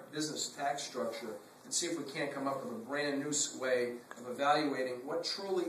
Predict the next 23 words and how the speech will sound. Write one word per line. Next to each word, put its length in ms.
is 420
profit, 600
what's 200
a 140
right 160
margin 500
level 340
to 140
assess, 560
and 80
what 120
does 100
that 180
mean 280
to 160
us 240
in 60
terms 280
of 140
revenues 400
that 120
are 60
predictable, 800